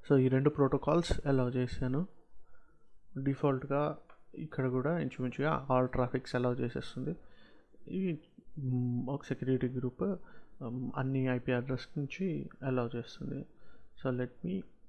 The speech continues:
create this group. ఇంకొక విషయం సెక్యూరిటీ గ్రూప్లో గుర్తుపెట్టుకోవాల్సింది ఏంటంటే మీరు స్పెసిఫిక్‌గా ఐపీస్ కానీ స్పెసిఫిక్‌గా ప్రోటోకాల్స్ కానీ మీరు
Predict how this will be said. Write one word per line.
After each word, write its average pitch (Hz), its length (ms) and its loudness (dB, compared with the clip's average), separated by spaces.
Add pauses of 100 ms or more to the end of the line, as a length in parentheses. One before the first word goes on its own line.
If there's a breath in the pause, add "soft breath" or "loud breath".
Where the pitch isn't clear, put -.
(800)
create 127 300 2
this 123 200 -4
group. - 220 -8
ఇంకొక 143 300 4
విషయం 147 340 2
సెక్యూరిటీ 143 380 2
గ్రూప్లో 139 340 2
గుర్తుపెట్టుకోవాల్సింది 131 760 0
ఏంటంటే 131 340 0 (520 loud breath)
మీరు 151 200 8
స్పెసిఫిక్‌గా 156 1040 2 (180)
ఐపీస్ 135 420 4
కానీ 131 500 2
స్పెసిఫిక్‌గా 143 680 0
ప్రోటోకాల్స్ 135 760 2
కానీ 127 360 -2 (560 soft breath)
మీరు 131 400 2